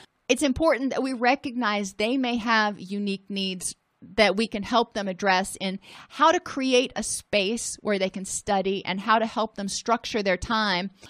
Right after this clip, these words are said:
so they feel like they are doing what they need to do to succeed in school, yet they don't feel guilty. They don't feel like they're abandoning their family.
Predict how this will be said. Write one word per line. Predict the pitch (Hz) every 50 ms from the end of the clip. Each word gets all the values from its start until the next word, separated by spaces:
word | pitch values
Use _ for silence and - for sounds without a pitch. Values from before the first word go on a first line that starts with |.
| - _
so | - - - 233 226
they | 190 220 220 247 285 294
feel | - - - 226 208 180 170 180 180 196 - _ - - - -
like | - 226 226 202 202 202 202 190 - - - _ _ _ -
they | 185 185 226 220 220 214 -
are | - 208 196 196 190 185 185 185 175 180 185 - _ _ _ _ - 175
doing | 175 - 285 269 269 262 247
what | 233 220 -
they | 226 220
need | 214 220 214 196 -
to | 196
do | 196 208 190
to | 190
succeed | - - - - - - - 233 202 196 170
in | 190
school, | 180 - - - - 214 202 196 180 180 175 _ _ _
yet | - 175 214 202 185 -
they | 220 208
don't | 185 - 233 226 - -
feel | - - 226 208 196
guilty. | 175 - 214 208 208 202 - - 190 165 156
They | 180 175
don't | 190 190 - -
feel | - 202 190
like | 190 175 175 -
they're | 190 180 175
abandoning | 165 165 185 175 175 180 180 180 170 160 156 160
their | 151 143 160
family. | - - 170 170 170 156 143 117 107 175